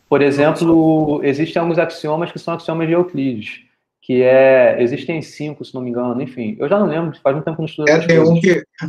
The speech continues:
Speaker 2: tem um que fala que por dois pontos distintos passa uma única reta. Inclusive,
Speaker 1: Exato.
Speaker 2: o surgimento das não euclidianas é uma, é sobre o axioma cinco, né? Que por um ponto fora de uma
Speaker 1: Enfim.
Speaker 2: reta dada,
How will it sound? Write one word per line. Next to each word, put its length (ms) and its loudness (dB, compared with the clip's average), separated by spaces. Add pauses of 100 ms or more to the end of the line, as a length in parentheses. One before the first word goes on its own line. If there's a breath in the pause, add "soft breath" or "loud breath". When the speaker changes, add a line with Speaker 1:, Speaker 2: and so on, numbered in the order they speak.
(120)
Speaker 2:
tem 100 4
um 60 2
que 80 -10
fala 220 0
que 100 -6
por 200 -4
dois 280 0
pontos 420 2
distintos 560 0
passa 320 -2
uma 120 0
única 280 0
reta. 440 0 (280)
Inclusive, 340 4
Speaker 1:
Exato. 100 4
Speaker 2:
o 40 0
surgimento 540 0
das 180 -2
não 120 -2
euclidianas 840 -2
é 140 0
uma, 680 0 (600)
é 160 2
sobre 300 -4
o 20 2
axioma 440 -4
cinco, 440 -8
né? 140 -6
Que 100 -12
por 120 -12
um 120 -12
ponto 280 -8 (120)
fora 220 0
de 100 0
uma 140 0
Speaker 1:
Enfim. 80 2
Speaker 2:
reta 280 0
dada, 420 -2